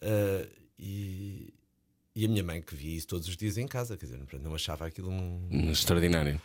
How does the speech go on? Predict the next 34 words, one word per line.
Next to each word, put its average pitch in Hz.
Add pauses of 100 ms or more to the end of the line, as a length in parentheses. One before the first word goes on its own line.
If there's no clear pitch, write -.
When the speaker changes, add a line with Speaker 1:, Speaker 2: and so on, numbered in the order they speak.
(140)
Speaker 1:
uma 90
coisa 98
assim, 120
ah, 190
pronto, 120
tá 87
bem. 104 (160)
E 67
era 73
professor 90
de 80
trabalhos 85
manuais, 98
portanto -
é 78
assim 76
uma 80
coisa, 85 (340)
ah, -
tá, 80
ele 87
faz 104
isto. 135 (300)
Speaker 2:
Hum. 101 (320)
Speaker 1:
E 156
os 147
outros 156
estavam 156
assim, 143
do 131
género, 95 (180)
ele 139
faz 135
isto. 95